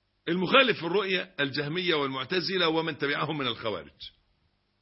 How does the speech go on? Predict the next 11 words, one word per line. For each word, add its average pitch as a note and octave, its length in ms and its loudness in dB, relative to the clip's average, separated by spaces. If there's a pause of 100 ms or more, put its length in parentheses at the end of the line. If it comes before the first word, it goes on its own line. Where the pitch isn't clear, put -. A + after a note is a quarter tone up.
(720)
قولهم G#3 460 2
باطل F#3 500 0 (220)
مردود C#3 760 0 (140)
بالكتاب B2+ 440 -4
والسنة. E2+ 340 -10 (3500)
بنقول G3+ 360 -2
أن F3+ 260 0
الله F3+ 300 2
يرى F#3+ 260 4
في D3 60 -4
الجنة F#3+ 520 -4